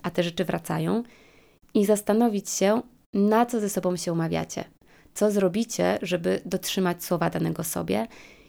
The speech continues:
I to nie chodzi o to, żeby nagle robić jakieś statementy na rok, dwa czy na całe życie. To może być dotrzymanie sobie słowa na ten tydzień, a potem na kolejny, a potem na kolejny miesiąc. I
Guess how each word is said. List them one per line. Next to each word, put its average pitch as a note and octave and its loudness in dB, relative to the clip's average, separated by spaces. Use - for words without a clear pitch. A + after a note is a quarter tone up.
I - -8
to F#3+ 4
nie F#3+ 4
chodzi G#3 0
o F#3+ 2
to, F3+ 2
żeby E3+ 0
nagle F3+ 4
robić F3+ 0
jakieś F3 -2
statementy F3 0
na F3 4
rok, F3+ 4
dwa E3+ 4
czy - -2
na E3+ 0
całe F3 2
życie. A3+ 0
To G3 4
może G#3+ 4
być G3 -6
dotrzymanie G3+ 0
sobie F#3+ 0
słowa F3 0
na G3+ 2
ten C#4 8
tydzień, G3 2
a G#3 2
potem C#4 6
na C4+ 6
kolejny, G3 2
a - -2
potem F#3 2
na F#3 2
kolejny G#3+ 2
miesiąc. F#3+ 0
I G3 2